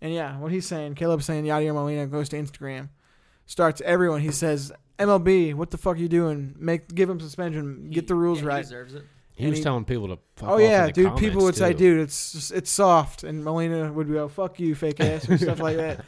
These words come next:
Speaker 3: <laughs>
Speaker 1: It was funny. He kept on saying, "Fuck you," to a lot of people. I think he said it to Verlander.
Speaker 3: Did he?
Speaker 1: Verlander posted on there, I think,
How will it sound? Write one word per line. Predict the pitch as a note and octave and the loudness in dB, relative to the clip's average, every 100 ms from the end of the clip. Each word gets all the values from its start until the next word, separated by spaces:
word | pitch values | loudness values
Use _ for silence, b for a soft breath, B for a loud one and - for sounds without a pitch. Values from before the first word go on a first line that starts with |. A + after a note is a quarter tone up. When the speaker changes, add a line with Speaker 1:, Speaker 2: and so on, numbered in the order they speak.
| - | -14
Speaker 3:
<laughs> | - - | -14 2
Speaker 1:
It | A3+ | 4
was | A#3 | 4
funny. | - G#3 D#3 B2+ b b b - | 6 6 6 -2 b b b -2
He | G3 | 6
kept | A3 G#3+ | 6 6
on | |
saying, | G#3 G#3 F#3+ | 2 0 0
"Fuck | F#3+ F#3 F#3 | 2 0 0
you," | F#3 E3+ | 0 2
to | |
a | D3 | 2
lot | D3 D#3 | 2 2
of | D3+ | 2
people. | D#3 C#3+ C#3 | -4 -4 -4
I | C#3 | -2
think | E3 | 0
he | G3+ | -2
said | F3 A3+ | -2 -4
it | |
to | G3+ | -6
Verlander. | D#3+ G3 G#3+ D3+ C#3+ C#3+ b b b | -8 -8 -8 -10 -12 -14 b b b
Speaker 3:
Did | - G2 | -8 -2
he? | F3+ | 0
Speaker 1:
Verlander | F#3 F3+ | 2 0
posted | D#3+ E3 - | 4 2 2
on | D3+ C#3+ | -2 -2
there, | C#3+ C#3+ | -4 -4
I | C#3 | -6
think, | - A3 F#3+ D3+ - | 2 4 4 -2 -14